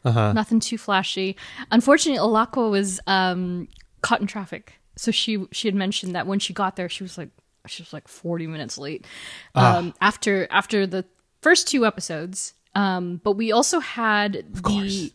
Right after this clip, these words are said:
Speaker 1: Typical L A traffic.
Speaker 2: I,
Speaker 1: eh?
Speaker 2: that's literally what she said too. She was like, "Oh, I was taking care of my baby and then L A traffic got me." And so she had just had a child.
Speaker 1: Yeah, yeah.
Speaker 2: She just had a baby. So congratulations to her. But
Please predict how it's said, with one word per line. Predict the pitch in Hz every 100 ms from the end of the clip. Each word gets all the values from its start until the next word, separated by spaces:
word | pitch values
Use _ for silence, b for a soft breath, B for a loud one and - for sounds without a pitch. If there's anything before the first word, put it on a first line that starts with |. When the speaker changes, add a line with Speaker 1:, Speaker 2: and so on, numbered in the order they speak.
| -
Speaker 1:
Typical | 202 190 123 104
L | 104 104
A | 101
traffic. | - 104 214
Speaker 2:
I, | 440 359
Speaker 1:
eh? | 113 110
Speaker 2:
that's | 466 466
literally | 381 480 494 494 453
what | 427
she | 359 403
said | 440 453 392
too. | 427 403
She | -
was | 320 -
like, | 262 - 262
"Oh, | 269 262
I |
was | 240 -
taking | 277 233
care | 226 220
of |
my | 202 196
baby | 214 220 214 202
and | 190 190
then | 185 185 180 196 B B B 233
L | 220
A | 208
traffic | 202 220 190 190 -
got | 196 -
me." | 190 190 190 165 B B B B
And | 214 -
so |
she | 151 -
had | 240
just | 196 -
had | 185 165 -
a | 165
child. | - 165 147
Speaker 1:
Yeah, | 123
yeah. | 117 107
Speaker 2:
She | 101
just | 180 -
had | - 175
a |
baby. | 170 170 170 165
So | - 180 170 - -
congratulations | 208 185 175 180 180 - 151 -
to | 175
her. | 202 175
But | 180